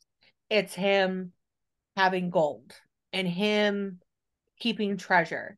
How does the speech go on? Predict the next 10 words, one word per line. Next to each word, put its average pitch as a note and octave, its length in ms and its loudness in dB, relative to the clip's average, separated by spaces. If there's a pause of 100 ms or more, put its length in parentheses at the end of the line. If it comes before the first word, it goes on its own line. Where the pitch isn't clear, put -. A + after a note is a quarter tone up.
when F#3+ 160 -2
in F#3+ 140 -2
reality, G3+ 680 4
he's G#3 400 -4
been G3+ 240 0
keeping F#3+ 520 -4
Dracula F3+ 760 0
away E3+ 280 -2
from E3+ 200 -8
people. - 520 -10